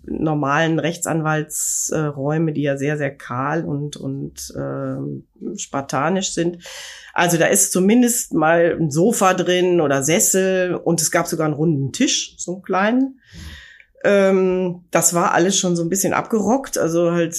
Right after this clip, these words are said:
ne, irgendwie seit, weiß ich nicht, zwanzig Jahren nicht, äh,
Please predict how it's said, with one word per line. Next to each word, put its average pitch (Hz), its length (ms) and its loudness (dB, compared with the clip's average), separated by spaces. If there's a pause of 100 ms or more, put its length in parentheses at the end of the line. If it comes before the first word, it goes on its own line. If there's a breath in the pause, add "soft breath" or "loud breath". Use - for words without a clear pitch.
(160)
ne, 190 340 -2
irgendwie 170 600 -2
seit, 160 300 -4
weiß 165 220 0
ich 160 40 -2
nicht, 156 180 -4
zwanzig 170 360 -4
Jahren 165 320 0
nicht, 165 340 -6
äh, 156 360 0